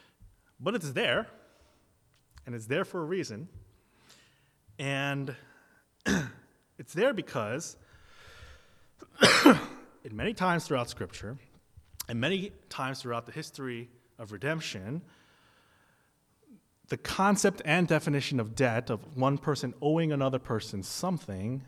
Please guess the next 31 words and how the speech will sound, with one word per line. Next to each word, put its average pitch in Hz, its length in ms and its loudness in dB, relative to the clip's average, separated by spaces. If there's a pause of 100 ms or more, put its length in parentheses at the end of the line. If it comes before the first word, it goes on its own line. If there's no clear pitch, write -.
has 113 180 -4
been 101 180 -2
used 107 540 0 (100)
to - 180 -8
illustrate 110 800 -6 (760)
the 110 80 -10
grace - 680 -2 (400)
of 107 100 -12
God. 101 380 -2 (920)
Let 135 120 2
me 185 100 6
read 151 180 4
for 143 100 -4
you 98 220 -4 (1600)
one 127 180 2
of 113 60 2
the 110 80 0
most 113 300 0
famous 175 640 2
of 107 320 -6
these, 101 560 -12 (1000)
which 110 160 -12
is 104 140 -8
a 104 100 -6
parable 120 680 -2
that 101 380 -4
we 107 120 -2
read 120 340 0
in 101 160 -4
book 135 200 -4
club 101 340 -2